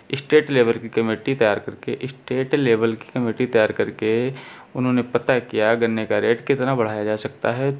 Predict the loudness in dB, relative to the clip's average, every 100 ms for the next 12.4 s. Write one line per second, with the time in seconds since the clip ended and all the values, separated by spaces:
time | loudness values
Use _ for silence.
0 | -2 2 6 4 4 0 -2 -2 0 2
1 | 0 0 0 2 0 -2 -10 -12 -20 -10
2 | -2 0 0 -6 -6 -8 -10 -18 -20 -20
3 | _ _ -4 0 0 0 0 0 -2 -2
4 | -2 -2 -4 -4 -2 0 2 4 2 -2
5 | -14 -4 0 0 -2 -10 -20 -6 -4 -2
6 | -2 0 2 2 2 4 6 6 4 -2
7 | -2 -2 0 0 -2 -2 -2 -2 -2 -2
8 | 2 4 2 0 -4 -2 2 2 2 2
9 | 0 0 -2 -4 -6 -2 2 2 4 4
10 | 2 0 -4 0 0 0 -2 0 0 -2
11 | -6 -20 -20 -18 -8 -6 0 0 2 2
12 | 2 0 -4 -6